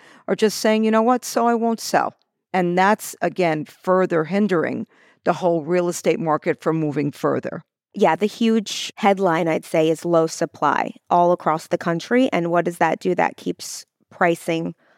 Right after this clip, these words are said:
Speaker 2: high all over, right? Obviously, like we said, places like Florida and Texas and places out of city centers did increase a lot since covid. But other than that, just all across the country,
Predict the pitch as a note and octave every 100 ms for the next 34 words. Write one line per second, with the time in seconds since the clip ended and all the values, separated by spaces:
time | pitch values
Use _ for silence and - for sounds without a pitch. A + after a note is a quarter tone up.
0 | _ - F3 - - - _ - F#3 F3+
1 | E3 - - F#3+ - F3+ F3 - F3 E3+
2 | E3 F3+ E3+ E3 D#3+ - E3 - E3 E3+
3 | D#3+ - _ _ _ _ - G3 F#3 F3
4 | E3 E3 F3+ - - E3 - E3 F3 D#3+
5 | E3 E3+ E3+ D#3 D#3+ D#3+ - D#3+ E3 -
6 | F3+ E3+ F3+ F3 F3 D#3+ E3 D#3+ D#3 G3
7 | - - F3 - E3 E3 G#3 D4+ D#4+ -
8 | _ - _ _ F#3 F3+ - _ F#3 F3+
9 | F#3+ F3+ E3+ E3 - G3+ F3+ - _ _
10 | _ _ F3+ F3+ F3+ E3+ E3 E3+ - E3+
11 | - A3+ A#3+